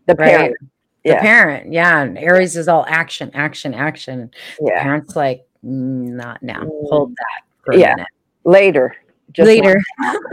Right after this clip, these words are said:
Speaker 1: Yeah. That'll come in time, just not now.
Speaker 2: Yeah.
Speaker 1: You know, so getting that, um, uh, you know, um, changing us i-, in a way to where we're maturing up to where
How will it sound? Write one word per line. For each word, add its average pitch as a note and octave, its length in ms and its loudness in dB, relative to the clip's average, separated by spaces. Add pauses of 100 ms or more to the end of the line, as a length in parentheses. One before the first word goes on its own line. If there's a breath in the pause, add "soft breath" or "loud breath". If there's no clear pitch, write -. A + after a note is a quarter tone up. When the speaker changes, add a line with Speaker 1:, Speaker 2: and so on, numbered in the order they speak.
(100)
Speaker 1:
Yeah. B3 280 2 (340)
That'll F#3+ 260 4
come G#3 260 -4
in F3+ 120 -2
time, C3+ 500 -6
just D#3+ 260 -4
not C#3+ 260 -8
now. A#2+ 320 -8 (420)
Speaker 2:
Yeah. C3 300 -12 (120)
Speaker 1:
You D#3+ 100 4
know, B2+ 160 -2
so C#3+ 300 -2
getting D3+ 400 0
that, C#3 380 2 (320)
um, A2+ 400 -2 (680)
uh, - 180 -16 (720)
you D#3+ 140 -14
know, - 280 -20 (160)
um, - 140 -20 (640)
changing F3 560 -4
us - 380 -14 (1200)
i-, D#3+ 260 4
in E3 200 -2
a C#3+ 60 -4
way C3+ 260 0
to - 140 -12
where C3+ 240 0
we're B2+ 220 -4
maturing C3 720 -4
up - 340 -4
to - 120 -14
where A#2 260 -6